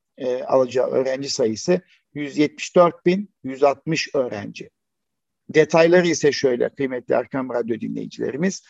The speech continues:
Anadolu liselerine elli altı bin üç yüz doksan altı öğrenci, fen liselerine otuz altı bin dokuz yüz seksen öğrenci, sosyal bilimler liselerine on bin yüz kırk iki öğrenci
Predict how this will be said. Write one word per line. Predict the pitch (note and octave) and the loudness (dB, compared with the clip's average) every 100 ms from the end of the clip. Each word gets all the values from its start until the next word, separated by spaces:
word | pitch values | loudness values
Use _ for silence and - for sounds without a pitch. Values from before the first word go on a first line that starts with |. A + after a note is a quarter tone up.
| - _ - | -20 _ -2
Anadolu | D#3 E3+ E3 E3+ F#3 | 2 2 2 2 0
liselerine | F3 D#3 C3+ B2+ C#3 E3+ D3 | -2 -2 -2 -4 -4 -2 -2
elli | C#3 C#3 | 0 2
altı | C#3 B2+ D3 | 2 0 -4
bin | E3+ | -4
üç | G#3 - | -4 -10
yüz | C#3 | -2
doksan | C3 - C3+ | -2 0 0
altı | B2+ B2 | 0 0
öğrenci, | A#2 G#2+ G#2 G#2 E3 G3+ _ _ _ _ | 0 0 -6 -6 -6 -6 _ _ _ _
fen | E3 F3+ | 0 0
liselerine | F3 - C#3 C3+ C#3 | 0 -4 -4 -6 -4
otuz | - D3 - | -6 -6 0
altı | D3+ C#3+ - | 2 2 0
bin | D#3 C#3 | -4 -2
dokuz | C3 - | -4 -4
yüz | B2 | -4
seksen | - A2+ D3+ D3 | -2 -2 0 0
öğrenci, | D3+ D3 D3 C#3+ D#3+ _ _ _ _ _ _ | 2 0 -2 -8 -10 _ _ _ _ _ _
sosyal | - D3+ F3+ F3 | -10 -6 0 2
bilimler | E3 D#3+ E3+ E3 | 2 2 4 4
liselerine | D3+ D#3 C#3+ C#3 C3+ | 2 0 0 0 -2
on | - D#3+ D#3 | 2 2 2
bin | C#3+ | -2
yüz | C3+ B2 | -4 -10
kırk | - B2 | -12 -14
iki | - D#3 | -4 0
öğrenci | C#3+ D3 D3 C#3+ | 0 0 -4 -10